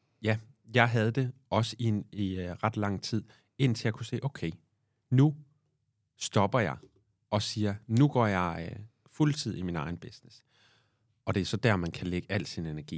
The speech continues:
i det. Og det er også en helt fantastisk følelse, men det er også, altså, det er jo virkelig en, jeg tror, det var også virkelig en, øh, <clears throat> en forstærket følelse, fordi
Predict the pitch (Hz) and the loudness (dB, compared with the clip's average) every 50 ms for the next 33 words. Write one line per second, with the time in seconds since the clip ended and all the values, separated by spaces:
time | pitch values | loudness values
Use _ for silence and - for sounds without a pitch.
0 | 73 - - - 90 87 - - - - - 127 139 139 120 98 104 113 - - | -10 -10 -12 -14 -14 -14 -14 -14 -14 -4 0 2 2 4 4 4 2 2 2 0
1 | 104 92 - 113 101 - 92 - - 98 92 - 98 - - 87 82 85 90 - | -2 -2 -2 -4 -4 -4 -6 -6 -6 -6 -6 -6 -6 -6 -4 -4 -4 -4 -4 -4
2 | - 92 90 87 90 - - 90 76 73 92 113 - - - 117 117 107 110 117 | -4 -2 -2 -4 -4 -4 -6 -4 -2 -2 -2 -2 -2 -4 -6 -6 -6 -4 -2 0
3 | 107 104 104 107 104 - 117 120 120 - 127 113 - - _ _ _ _ _ _ | 2 2 2 2 0 0 0 0 0 -2 -4 -6 -6 -10 _ _ _ _ _ _
4 | _ _ _ _ - 127 123 - - _ _ _ _ _ _ _ _ _ _ _ | _ _ _ _ -4 -4 -4 -6 -10 _ _ _ _ _ _ _ _ _ _ _
5 | _ _ - 113 110 - - - - 165 180 127 98 - - _ _ _ _ _ | _ _ -6 -6 -6 -6 -6 -2 0 2 2 2 2 0 -6 _ _ _ _ _
6 | _ _ - 120 107 110 98 98 120 123 - - 123 123 127 - 135 127 113 101 | _ _ -2 0 2 2 2 2 0 -2 -2 -2 -2 -2 -2 -2 -2 -2 -2 -2
7 | 98 95 92 92 92 - - - 160 - 139 131 117 110 113 110 104 - - - | -2 -4 -6 -6 -8 -2 0 0 2 2 0 -2 0 0 0 0 0 -2 -4 -12
8 | - _ - - 120 - - - 143 151 170 165 180 151 139 - - 92 98 107 | -20 _ 0 0 2 2 4 4 6 6 6 4 4 2 2 0 0 0 0 0
9 | 120 - 98 90 - _ _ _ _ _ _ _ _ - - - - 123 110 - | -2 -4 -6 -6 -8 _ _ _ _ _ _ _ _ -20 -14 -4 -2 -2 -2 0
10 | - - 170 165 165 | 0 0 0 0 -2